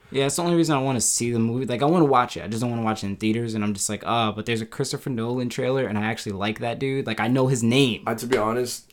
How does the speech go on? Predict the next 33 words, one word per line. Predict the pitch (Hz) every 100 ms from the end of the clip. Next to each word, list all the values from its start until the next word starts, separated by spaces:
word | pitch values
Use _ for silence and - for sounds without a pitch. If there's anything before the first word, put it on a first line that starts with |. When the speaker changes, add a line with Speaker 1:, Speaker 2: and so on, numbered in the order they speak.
| -
Speaker 2:
I | 107
think | 117 120
if | 107
you | 87
just | 85
go | 85
to | 85
the |
movies | 82 82 85 92 92 -
and | 95
you'd | 90
be | 87
like, | 80 -
"Yo, | - 85 - - -
um, | 92 82 80
I | -
don't | 123
wanna | 131
see | 117 98
the |
movie. | 85 95 113 110
I | 98
just | 101
wanna | 104
see | -
the | -
prequel, | - 113 113 131 110
I | 101
mean, | 95
the, | 98 90 90
the | 90
preview, | - 107 120 131 131
so | 131 - - 98